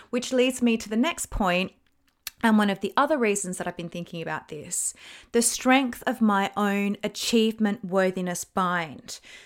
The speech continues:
So like it or not, recognize it or not, my achievement, and by achievement,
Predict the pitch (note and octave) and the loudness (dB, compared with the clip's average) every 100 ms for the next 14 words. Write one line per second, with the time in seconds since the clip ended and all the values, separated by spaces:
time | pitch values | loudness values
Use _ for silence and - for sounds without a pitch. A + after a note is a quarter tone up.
0 | - - G3 F#3+ A#3 C#4+ C#4+ B3+ A#3 G#3 | -18 -4 0 4 4 2 2 4 4 4
1 | G#3 G#3 G3 G#3+ G#3+ G#3+ G3+ G3 G3+ F#3 | 2 0 -2 -4 -4 0 2 2 0 0
2 | F#3 F3+ - G#3 G#3 G#3+ G3+ - B3+ C4 | 2 0 0 0 2 2 0 -2 0 0
3 | G#3 E3+ E3 - F#3 F#3 F#3+ G3 - A#3+ | -2 -4 -4 -6 -4 0 0 0 0 0
4 | A#3 A3 F#3+ | 0 -2 -2